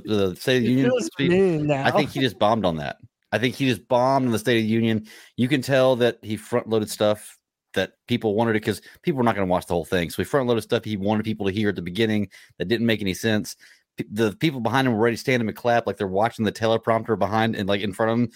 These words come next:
Speaker 1: like, just waiting for him to get finished that sentence so we can stand up and clap. It was just so fake. And the, the guy's a terrible public speaker. I just, I just, I just don't,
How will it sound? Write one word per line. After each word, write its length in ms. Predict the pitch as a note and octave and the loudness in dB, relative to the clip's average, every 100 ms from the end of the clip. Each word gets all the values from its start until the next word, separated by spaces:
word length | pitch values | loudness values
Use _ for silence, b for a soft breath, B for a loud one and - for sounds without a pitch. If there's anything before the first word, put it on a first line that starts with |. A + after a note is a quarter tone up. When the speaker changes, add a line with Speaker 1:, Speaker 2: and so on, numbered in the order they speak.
| B B | B B
Speaker 1:
like, 100 | F2+ | -6
just 220 | B2 - | -4 -4
waiting 240 | - - C#3 | -2 -2 -2
for 80 | |
him 80 | D#3+ | -2
to 80 | D3+ | 0
get 100 | D3+ | 0
finished 180 | F3 D#3 | -2 -2
that 80 | D3+ | -2
sentence 220 | E3+ D3 | -4 -4
so 60 | B2+ | -6
we 60 | |
can 80 | A2 | -4
stand 240 | - D3 | 0 0
up 60 | C#3 | 0
and 100 | B2+ | -4
clap. 320 | - C#3+ A2+ | 0 2 2
It 80 | C3 | -4
was 120 | A#2+ | -4
just 260 | C#3+ C3+ - | -6 -6 -2
so 160 | F3 | 0
fake. 500 | C3 - G2 F#2 - - b b b - | 0 -2 -2 -2 -6 -20 b b b -6
And 360 | A2 A2 G#2+ G#2+ | 0 0 0 -4
the, 100 | C3 | -6
the 140 | A#2 C3 | -2 0
guy's 180 | D3+ | 0
a 60 | C3 | -2
terrible 300 | - C3 B2 | -2 -2 -2
public 260 | - A#2+ - | -4 -6 -8
speaker. 360 | - - D#2 _ _ _ _ - | -12 -10 -12 _ _ _ _ -4
I 80 | A2+ | -4
just, 200 | B2 - | -4 -6
I 80 | A2 | -6
just, 220 | A#2 - | -6 -4
I 40 | |
just 120 | G#2+ A#2 | -4 -2
don't, 160 | B2 | -2